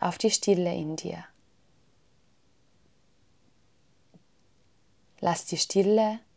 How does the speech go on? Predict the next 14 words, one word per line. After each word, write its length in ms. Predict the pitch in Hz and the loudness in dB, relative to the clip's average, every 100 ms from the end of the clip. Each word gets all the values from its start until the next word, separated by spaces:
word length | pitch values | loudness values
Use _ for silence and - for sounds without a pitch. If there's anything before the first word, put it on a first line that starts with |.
| - | -4
durch 220 | 185 - | -4 -4
dich 480 | - 220 - - - | -2 -2 -2 -10 -4
und 120 | 185 | 0
deinen 240 | 165 160 | 0 0
ganzen 380 | 151 156 170 196 | -2 -4 -4 -8
Körper 400 | - 180 165 165 | 0 0 0 -6
fließen. 580 | - 170 165 - - 170 _ _ _ _ _ _ _ _ _ _ _ _ _ _ _ _ _ _ _ _ _ _ _ _ _ _ _ _ _ _ _ _ _ _ _ _ _ _ _ _ _ _ _ - | -10 -10 -8 -8 -10 -14 _ _ _ _ _ _ _ _ _ _ _ _ _ _ _ _ _ _ _ _ _ _ _ _ _ _ _ _ _ _ _ _ _ _ _ _ _ _ _ _ _ _ _ -8
Lass 280 | 175 147 - | -6 -4 -2
deine 420 | 175 160 196 220 | -2 2 2 2
innere 340 | - 180 160 156 | 2 0 -2 -4
Stimme 680 | - 175 165 175 180 180 - - | -4 -2 -2 -4 -4 -8 -16 -14
zum 300 | - 202 190 | -6 -6 -6
Zug 320 | - 170 160 | -4 -4 -4
kommen. 520 | - - 151 156 156 | -8 -8 -8 -8 -14